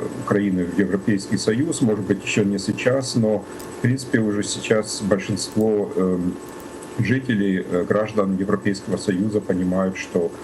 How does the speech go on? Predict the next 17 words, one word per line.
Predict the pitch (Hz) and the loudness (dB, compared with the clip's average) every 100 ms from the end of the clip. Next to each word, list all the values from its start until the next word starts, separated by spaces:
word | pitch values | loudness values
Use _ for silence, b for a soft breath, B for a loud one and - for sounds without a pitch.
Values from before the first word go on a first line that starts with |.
| - - - | -14 -14 -2
Украина, | 107 101 107 101 92 98 | 0 2 2 2 0 -2
э, | |
часть | 95 107 98 - - - | 0 0 0 -2 -12 -4
европейской | 92 90 95 95 101 92 101 | -2 0 0 0 -2 0 -2
семьи, | 95 - 95 110 131 123 B B - | 0 0 0 2 0 -2 B B -4
и | 110 | 0
я | 101 | 2
думаю, | 101 131 120 | 2 2 2
что | 107 104 | 2 0
рано | 101 107 104 | 2 2 0
или | 92 | 0
поздно | 92 - 113 101 | 0 0 2 0
это | 87 - | 0 0
тоже | 92 104 92 92 | 0 0 2 0
выражется | 95 110 98 98 95 - | 2 2 2 0 0 -2
через | 95 - 92 87 | 0 0 0 -2
официальное, | 98 - - 98 101 98 87 87 | -4 -2 2 2 4 2 2 0